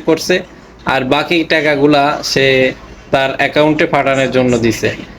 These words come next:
এখন সে যে অ্যাক্টিভ করছে, সেখানে ব্যাট কেটে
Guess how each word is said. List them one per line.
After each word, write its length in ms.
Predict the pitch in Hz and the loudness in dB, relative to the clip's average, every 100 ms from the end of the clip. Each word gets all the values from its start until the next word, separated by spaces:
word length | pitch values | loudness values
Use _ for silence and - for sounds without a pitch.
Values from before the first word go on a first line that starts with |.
| - | -6
এখন 360 | 135 139 165 165 | -4 2 2 2
সে 340 | - 165 175 | 0 2 4
যে 100 | 175 | 4
অ্যাক্টিভ 400 | 202 170 - 185 170 | 2 2 -2 -4 -2
করছে, 500 | 180 - - 160 175 | 0 0 0 2 2
সেখানে 320 | 160 147 156 | 0 0 0
ব্যাট 380 | 156 131 139 143 - | 0 0 0 -2 -2
কেটে 460 | 170 165 175 190 | -2 2 2 0